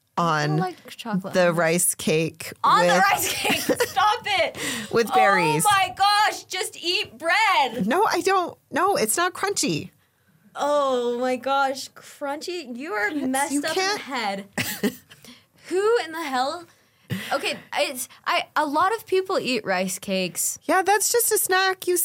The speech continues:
Speaker 1: they
Speaker 2: Okay,
Speaker 1: said an
Speaker 2: but
Speaker 1: almond mom snack.
Speaker 2: now, yeah, I did. So sorry I'm judging so hard. Sorry I'm
Speaker 1: Yeah.
Speaker 2: giving you so much flack. Um,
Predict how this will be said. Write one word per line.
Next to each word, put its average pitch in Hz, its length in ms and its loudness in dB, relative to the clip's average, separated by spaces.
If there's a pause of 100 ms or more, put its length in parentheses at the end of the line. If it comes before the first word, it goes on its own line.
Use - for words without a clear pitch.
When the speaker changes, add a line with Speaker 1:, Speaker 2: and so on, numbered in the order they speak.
(120)
Speaker 1:
they - 100 0
Speaker 2:
Okay, 330 140 0
Speaker 1:
said 494 120 4
an - 60 0
Speaker 2:
but 381 100 2
Speaker 1:
almond 277 320 2
mom 254 260 0
snack. 330 360 -2
Speaker 2:
now, 277 460 2
yeah, 294 200 -2
I 330 100 2
did. 180 300 -2
So - 140 -2
sorry 226 340 0
I'm 185 300 -4
judging 180 400 -4
so 160 200 -2
hard. 147 300 -6
Sorry 226 240 -2
I'm 233 100 0
Speaker 1:
Yeah. - 60 -2
Speaker 2:
giving 254 160 -2
you 254 60 0
so 240 160 -2
much 190 160 -6
flack. 165 400 -4
Um, 208 400 0